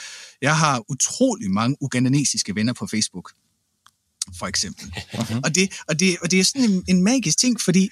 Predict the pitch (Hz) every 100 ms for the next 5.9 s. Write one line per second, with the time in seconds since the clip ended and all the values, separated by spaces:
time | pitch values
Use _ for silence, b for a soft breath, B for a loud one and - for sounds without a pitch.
0 | - 165 214 - 208 147 190 175 156 190
1 | 135 120 - - 208 160 160 127 185 190
2 | 151 117 120 113 - - 170 - 113 135
3 | 143 - 113 107 143 175 202 220 156 139
4 | 147 110 - 104 127 - - 92 87 87
5 | - 156 117 110 - 113 117 180 196